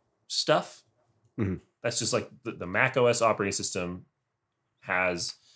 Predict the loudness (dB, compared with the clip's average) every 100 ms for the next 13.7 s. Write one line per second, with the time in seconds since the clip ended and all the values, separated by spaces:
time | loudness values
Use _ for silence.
0 | _ _ _ 2 4 2 -2 0 2 2
1 | 0 -4 -4 -6 -8 -4 -2 0 0 0
2 | 2 4 4 4 4 4 0 -8 0 0
3 | 0 -4 -8 -8 -8 2 4 4 0 0
4 | -2 -6 _ _ _ _ _ 0 0 0
5 | -2 -2 -4 0 0 0 -4 -6 -8 _
6 | _ _ _ _ -18 -8 -6 -4 -2 -4
7 | -2 -2 0 -2 0 2 2 0 -8 -14
8 | -20 -20 _ _ 0 2 6 6 6 4
9 | 6 4 4 6 8 6 2 -2 -4 -4
10 | -10 -8 0 4 4 2 2 2 2 2
11 | 2 0 2 2 2 0 -4 _ _ -20
12 | _ -4 2 2 2 0 0 0 0 2
13 | 0 0 6 8 6 4